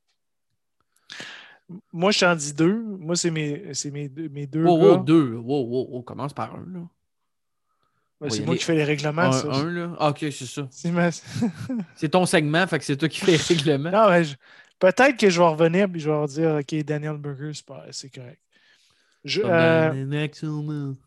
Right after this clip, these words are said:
Speaker 1: euh, c'est moi qui fais les règlements.
Speaker 2: <laughs>
Speaker 1: Euh, moi, je te ramène au, euh,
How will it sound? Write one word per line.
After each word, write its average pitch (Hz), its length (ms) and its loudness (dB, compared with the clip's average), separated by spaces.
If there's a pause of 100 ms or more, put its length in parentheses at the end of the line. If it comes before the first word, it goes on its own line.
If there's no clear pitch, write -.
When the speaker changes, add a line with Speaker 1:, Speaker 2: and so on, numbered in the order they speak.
(400)
Speaker 1:
euh, 160 220 -2
c'est 156 120 -4
moi 160 140 -4
qui - 60 -14
fais 156 120 -2
les 143 100 0
règlements. 123 440 -8 (300)
Speaker 2:
<laughs> - 260 -8
Speaker 1:
Euh, 151 320 -6
moi, 220 300 2 (1120)
je 233 320 -10
te 196 80 4
ramène 190 460 4
au, 170 260 2
euh, 156 560 2